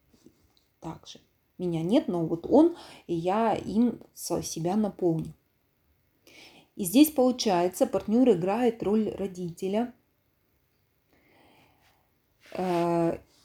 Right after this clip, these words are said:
и вот его отношением, э, заполняется вот эта пустующая оболочка. А тирания собственного сверхя,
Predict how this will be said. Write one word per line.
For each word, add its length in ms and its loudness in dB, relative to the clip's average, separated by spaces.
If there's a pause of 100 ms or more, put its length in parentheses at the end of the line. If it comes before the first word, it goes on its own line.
(400)
и 100 0
вот 260 0
его 360 8
отношением, 920 2 (600)
э, 240 -4
заполняется 720 2
вот 200 -2
эта 160 -4
пустующая 640 -4
оболочка. 640 -4 (1500)
А 160 0
тирания 680 6
собственного 800 2
сверхя, 760 -2